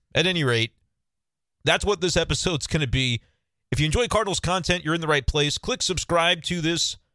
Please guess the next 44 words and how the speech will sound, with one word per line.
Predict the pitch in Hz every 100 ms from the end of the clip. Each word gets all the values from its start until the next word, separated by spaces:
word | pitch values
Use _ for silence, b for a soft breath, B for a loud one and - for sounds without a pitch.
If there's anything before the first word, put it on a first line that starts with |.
| _
video | - 139 165 160 175
or | 160 113
this | 113 -
channel | 170 175 185 190
on | 165
YouTube. | 143 143 120 120 139 _ _ _ _ -
Click | 175 127
like | 151 185
on | 175
the | 143
video | 156 160 160
and | - 139
drop | 135 165 180
your | 156
comments | 160 156 139
below | - 120 143 107 98 - _ _ _ _ _ _ -
with | 117
anything | 170 185 175
and | 156
everything | 160 160 151 151
that | 127
we | 127
talk | 143 135
about. | 123 131 127 _
Let | 135 170
me | 165
hear | 175
your | 156 156
impressions | 139 151 143 143 135 120 - -
of | 120
what's | 131 -
going | 143 123
on | 120
with | 117
this | 110
team. | - 107 104 98 _ _ _ _ _ _ _ _ _ - 131
We | 196
can | 214
look | 262 285
to | 208
twenty | 202 214
twenty-four. | 190 190 151 165 196
Like, | 165 -
that's | 151 -